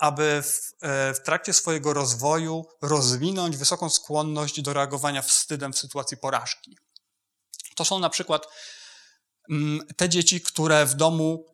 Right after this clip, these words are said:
często spotykają się z globalnym, negatywnym określaniem ich osoby ze strony opiekunów, a więc opiekunowie mówią, e, tym dzieciom w kategoriach, e, globalnych: „Jesteś leniwy”, albo Jesteś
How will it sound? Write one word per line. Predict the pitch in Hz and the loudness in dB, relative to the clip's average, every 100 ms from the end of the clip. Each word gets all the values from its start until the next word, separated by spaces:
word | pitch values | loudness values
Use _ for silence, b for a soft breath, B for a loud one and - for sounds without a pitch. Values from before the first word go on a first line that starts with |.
| - | -2
często | 165 156 - | 0 2 2
spotykają | 143 - - 139 151 151 | 2 0 -2 2 4 4
się | 143 151 | 2 6
z | 131 - - | 6 6 2
globalnym, | 123 139 135 156 156 156 156 151 | -4 -2 4 4 6 2 0 0
negatywnym | 151 147 143 147 143 - | 0 -2 -2 -2 -2 -4
określaniem | - 143 135 151 139 139 | -4 0 0 2 0 -2
ich | 123 | -2
osoby | 135 151 127 110 110 - _ _ _ - | 2 2 2 -2 -12 -16 _ _ _ 0
ze | 143 139 | 2 4
strony | - 147 | 2 0
opiekunów, | 135 139 - 139 113 123 - - - | 0 -4 -6 -4 -4 -8 -10 -10 0
a | 143 | 0
więc | 135 135 - - | 2 2 0 0
opiekunowie | - 143 143 151 147 143 143 | -2 0 -2 2 4 4 2
mówią, | 139 135 135 135 135 B B B B _ | -2 0 0 0 -2 B B B B _
e, | 147 135 135 | 0 2 0
tym | 147 135 | 0 0
dzieciom | 135 147 147 139 | 2 2 0 -2
w | - | -6
kategoriach, | 151 147 139 147 139 139 139 - _ b b b b b _ - | -6 -4 0 2 2 2 0 -6 _ b b b b b _ -2
e, | 139 135 | 0 0
globalnych: | 143 143 127 143 131 113 143 | 0 2 4 4 4 0 -2
„Jesteś | - 143 | 0 2
leniwy”, | 139 147 160 156 117 107 - _ _ _ _ _ _ _ _ _ | 2 2 2 0 -2 -8 -14 _ _ _ _ _ _ _ _ _
albo | 127 123 120 123 123 | 4 4 4 -2 -2
Jesteś | 135 127 - 135 135 - - | -2 -4 -2 -2 0 -2 -6